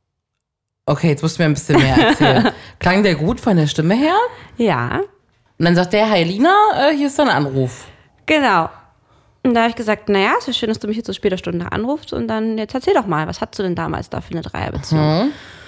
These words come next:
Speaker 2: Das hat er mir dann so ein bisschen erzählt und es war wirklich spannend und, ähm,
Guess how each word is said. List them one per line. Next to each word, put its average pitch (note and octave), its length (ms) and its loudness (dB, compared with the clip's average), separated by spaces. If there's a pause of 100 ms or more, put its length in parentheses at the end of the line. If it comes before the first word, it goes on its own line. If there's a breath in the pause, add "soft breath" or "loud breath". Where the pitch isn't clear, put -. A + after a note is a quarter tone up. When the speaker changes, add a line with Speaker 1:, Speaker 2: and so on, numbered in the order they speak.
(440 loud breath)
Speaker 2:
Das G3 140 -10
hat G3+ 100 -6
er G3 60 -2
mir F3+ 100 -2
dann F3 160 0
so F3 60 0
ein F3 60 0
bisschen E3+ 220 -6
erzählt E4+ 500 0
und A3 140 -2
es G3+ 100 -4
war F#3 120 -4
wirklich F3+ 260 -4
spannend B3 680 0
und, A#3+ 480 -2
ähm, A3+ 680 -4